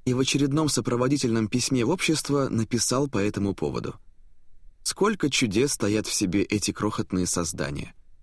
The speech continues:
Им впервые были описаны представители всех основных групп одноклеточных организмов, известных нам сейчас.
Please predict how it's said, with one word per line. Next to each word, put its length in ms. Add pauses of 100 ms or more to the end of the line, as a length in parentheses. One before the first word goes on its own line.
(220)
Им 160
впервые 520
были 220
описаны 540
представители 760
всех 260
основных 580
групп 300
одноклеточных 800
организмов, 720 (220)
известных 540
нам 160
сейчас. 520